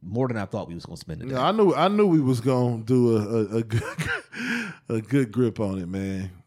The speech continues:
Speaker 2: Um, yeah, it's, it's just, it encompasses so much. I don't think it's just a topic right now.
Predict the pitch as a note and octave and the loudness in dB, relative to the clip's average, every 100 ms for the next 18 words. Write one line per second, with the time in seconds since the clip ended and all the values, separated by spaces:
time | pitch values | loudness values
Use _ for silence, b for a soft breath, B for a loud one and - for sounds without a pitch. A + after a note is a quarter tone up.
0 | _ _ G2+ G2 F#2+ F2+ F2 D#2+ - _ | _ _ -10 -8 -6 -8 -8 -12 -18 _
1 | _ - G#2 D2+ - C3 C#3 F#3 D#3 A3 | _ -12 -8 -8 -6 -6 -4 -4 -2 -2
2 | - B B B G#3 A#3+ G#3+ - A#3 A3+ | -2 B B B 0 2 2 2 2 2
3 | A3+ G#3 - A3 G#3 F#3+ G#3 G#2+ C3+ D3+ | 2 0 0 2 2 4 2 2 -2 0
4 | E3 G#3 F#3+ F#3 D3+ B2+ A2 D#3 - B2+ | 2 2 2 2 2 2 2 2 2 -2
5 | D3+ E3 D#3+ A2+ G#2 G2 F#2+ F#2+ E2 | 0 0 2 -2 -2 -2 -2 -4 -4